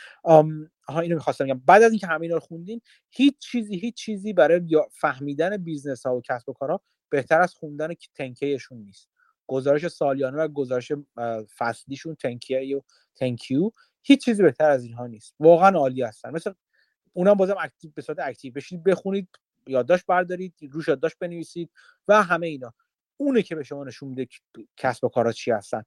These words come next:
مخصوصاً اگه شروع کنید فوکوس کنید روی یک کسب و کار و بعد، اه، شرکت‌های رقیب یا شرکت‌های مشابه تو همون صنعت رو بخونید. اگه اینجوری وقت بذارید، می‌تونید مثلاً یک ماه وقت بذارید، می‌تونید تنکهٔ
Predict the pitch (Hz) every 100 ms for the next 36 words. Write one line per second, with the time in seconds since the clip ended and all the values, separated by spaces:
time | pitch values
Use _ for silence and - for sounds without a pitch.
0 | _ _ - 190 190 190 214 208 196 185
1 | - 202 185 147 185 - 202 196 165 170
2 | 175 - 160 135 139 - 139 160 240 _
3 | _ _ _ 127 156 180 _ _ 123 135
4 | 131 123 113 143 143 131 165 165 147 -
5 | 160 196 170 - 139 131 151 165 143 -
6 | 123 127 170 - 147 202 180 185 _ _
7 | _ 160 147 151 - 123 113 120 110 _
8 | _ _ _ - 170 220 180 180 185 -
9 | 175 214 214 220 202 _ - - 156 160
10 | 180 190 175 165 147 170 - 147 139 143
11 | 151 214 170 - - - 143 156 170